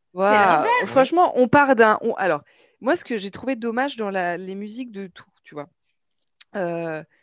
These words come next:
Speaker 1: je, c'est que on a tout un thème un peu, justement, d'aventure, de trucs comme ça et tout. À un moment, on passe à des trucs un peu celtiques. Après, on passe au rock. Après, on passe, il y a pas de ligne.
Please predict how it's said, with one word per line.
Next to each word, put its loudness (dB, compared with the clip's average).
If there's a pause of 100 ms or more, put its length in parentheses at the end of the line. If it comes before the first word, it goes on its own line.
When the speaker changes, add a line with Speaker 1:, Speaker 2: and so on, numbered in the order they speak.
(340)
Speaker 1:
je, -8 (420)
c'est -8
que -8
on -8
a -4
tout -6
un -4
thème -10 (100)
un -12
peu, -10
justement, -12
d'aventure, -4
de -16
trucs -16
comme -14
ça -12
et -12
tout. -14 (320)
À -6
un -4
moment, -10
on -12
passe -10
à -6
des -8
trucs -10
un -6
peu -8
celtiques. -8 (200)
Après, -10
on -8
passe -6
au -2
rock. -6 (100)
Après, -4
on -6
passe, -4
il -10
y -2
a -2
pas -2
de -12
ligne. -2